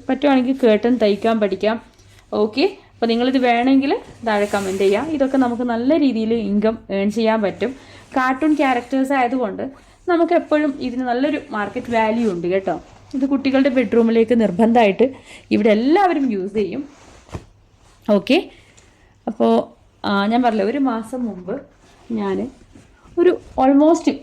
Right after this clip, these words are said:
ടു ലാക്സിൻ്റെ അടുത്തൊക്കെ ഞാൻ ഏൺ ചെയ്തിരുന്നു കേട്ടോ. പക്ഷെ നമ്മൾ സമ്പാദിച്ച കാര്യം അങ്ങനെ ആരും പറയാറില്ല. ഞാൻ just നിങ്ങൾക്കൊരു മോട്ടിവേഷൻ ആവാൻ വേണ്ടിയിട്ടാണ് കാര്യങ്ങളെല്ലാം തുറന്ന് പറയുന്നത്, പൊങ്ങച്ചമൊന്നുമല്ല കേട്ടോ. അപ്പോൾ നിങ്ങൾ ചോദി-, ചോദിക്കും, "ഈ ക്യാഷൊക്കെ എവിടെയാണ്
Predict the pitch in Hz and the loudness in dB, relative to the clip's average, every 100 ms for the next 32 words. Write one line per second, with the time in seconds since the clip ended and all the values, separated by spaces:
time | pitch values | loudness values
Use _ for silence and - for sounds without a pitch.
0 | - 233 233 226 226 - 285 269 208 - | -4 0 0 -2 -2 2 4 4 2 -2
1 | 196 262 285 214 - 196 190 196 226 190 | -4 -2 -2 -2 -2 -2 0 2 0 0
2 | 180 180 180 185 - 240 294 294 269 302 | -4 -6 -6 -8 -8 -8 -2 0 0 0
3 | 311 254 247 247 285 277 254 262 226 233 | -2 -2 -2 -2 0 0 0 0 -2 0
4 | 220 247 247 214 208 240 285 254 220 269 | 0 0 0 0 0 2 2 2 -2 -4
5 | - - - - _ 233 240 311 381 233 | -12 -20 -20 -20 _ 0 2 2 0 -4
6 | - 370 269 254 254 294 277 233 220 233 | -2 2 4 4 4 4 6 4 4 4
7 | 254 294 285 262 240 226 226 220 220 220 | 4 6 6 6 6 4 4 2 2 0
8 | 196 190 214 208 202 214 196 196 226 226 | 0 0 0 0 -2 0 -2 0 -2 0
9 | 190 185 185 214 202 196 208 247 208 185 | -2 -4 -6 -4 -2 -2 0 0 0 -2
10 | 175 175 185 - - - - - 208 208 | -4 -4 -6 -8 -20 -20 -12 -4 -2 2
11 | 220 208 180 - - 196 190 214 214 226 | 4 4 0 -4 2 4 2 -2 -2 -2
12 | 220 190 190 214 196 196 214 | 2 2 0 0 2 4 4